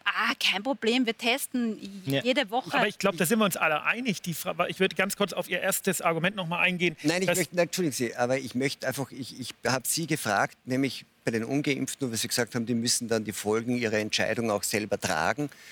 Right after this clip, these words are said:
Speaker 4: Und da gibt's jetzt auch eine Diskussion, was heißt Eigenverantwortung. Die, die Vorsitzende der österreichischen Bioethikkommission hat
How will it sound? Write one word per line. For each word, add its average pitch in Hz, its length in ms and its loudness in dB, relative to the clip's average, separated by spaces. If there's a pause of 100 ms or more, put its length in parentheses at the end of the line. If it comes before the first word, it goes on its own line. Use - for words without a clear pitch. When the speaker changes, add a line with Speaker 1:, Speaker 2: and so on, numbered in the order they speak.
(140)
Speaker 4:
Und 110 80 -2
da 120 60 2
gibt's 117 220 0
jetzt 123 160 2
auch 107 120 2
eine 107 160 0
Diskussion, 107 560 -2
was 110 200 2
heißt 98 340 0
Eigenverantwortung. 123 920 -2 (420)
Die, 113 100 0
die 101 240 -8
Vorsitzende 113 640 0
der 107 320 2
österreichischen 113 320 -2
Bioethikkommission 113 1040 -2
hat 107 120 2